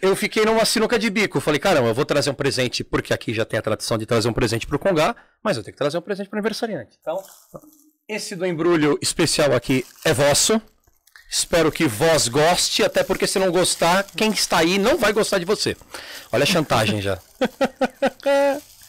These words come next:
Speaker 2: Não.
Speaker 1: Eu comprei como se eu comprasse pra mim. Então, é um parmegiana vertical.
Speaker 2: <laughs> Olha, eu vou te falar que eu não reclamaria agora, viu?
Speaker 1: Mentira, é muito bonito.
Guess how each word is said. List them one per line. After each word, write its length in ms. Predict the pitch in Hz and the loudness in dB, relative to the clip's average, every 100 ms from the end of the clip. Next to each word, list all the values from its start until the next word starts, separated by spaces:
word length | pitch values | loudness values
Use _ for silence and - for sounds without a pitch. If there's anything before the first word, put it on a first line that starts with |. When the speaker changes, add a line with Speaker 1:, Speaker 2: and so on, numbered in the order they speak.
| - - - - - - | -20 -20 -20 -20 -18 -8
Speaker 2:
Não. 180 | 131 117 | -2 -2
Speaker 1:
Eu 80 | |
comprei 360 | 240 254 247 254 | 0 0 2 0
como 260 | 254 254 226 | 2 0 2
se 140 | - | 0
eu 60 | 214 | 0
comprasse 520 | 214 - - - - | 0 2 0 0 -2
pra 180 | - 165 | 0 0
mim. 160 | 104 78 - - - | 0 -8 -20 -20 -12
Então, 760 | 139 - 160 170 170 151 123 98 - - - - - _ _ - | -10 -2 0 2 -2 -4 -6 -10 -14 -16 -18 -20 -20 _ _ 0
é 100 | 180 | 2
um 100 | 180 | 2
parmegiana 800 | 190 180 170 131 185 220 269 247 _ _ | 2 2 2 4 4 4 2 0 _ _
vertical. 680 | - 104 180 - 147 160 165 - - 285 - 320 | -4 0 0 0 0 4 4 4 2 2 2 0
Speaker 2:
<laughs> 560 | - 339 - 294 311 302 | 2 -2 0 -2 0 2
Olha, 480 | 302 311 262 - 269 | 2 2 0 0 2
eu 60 | |
vou 120 | 294 269 | 2 2
te 80 | |
falar 200 | 302 294 320 | 2 2 2
que 80 | |
eu 40 | 311 | 2
não 140 | 339 | 2
reclamaria 580 | 330 277 320 349 349 330 | 2 2 2 2 2 2
agora, 400 | 311 262 220 214 | 4 4 4 4
viu? 180 | 208 226 - - - | 0 -2 -6 -8 -2
Speaker 1:
Mentira, 520 | 170 170 180 180 175 175 - | -2 0 2 4 2 0 0
é 120 | 135 | 0
muito 200 | 135 135 | 0 -2
bonito. 240 | 117 90 | -4 -6